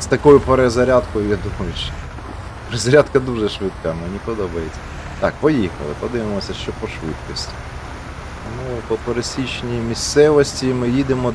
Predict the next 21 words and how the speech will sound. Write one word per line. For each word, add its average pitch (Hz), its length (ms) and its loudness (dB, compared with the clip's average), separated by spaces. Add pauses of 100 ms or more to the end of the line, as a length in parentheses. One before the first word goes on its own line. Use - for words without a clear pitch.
десь, 123 460 0 (500)
ну, 110 120 -2
п'ятдесят 180 420 4
три 247 260 2
непогано, 208 680 4
правда? 131 400 4 (1040)
Не 123 80 0
знаю, 151 240 6
як 147 100 6
по 147 160 4
асфальту 196 560 4
буде 107 140 -2
їхати 87 360 -2 (200)
зараз, 76 260 -8
ну, 90 140 -8 (1080)
по 104 100 0
рівні. 85 320 -2 (220)
Шістдесят, 165 640 -2
десь 151 120 -2
шістдесят 139 500 -4
швидкість. - 420 -10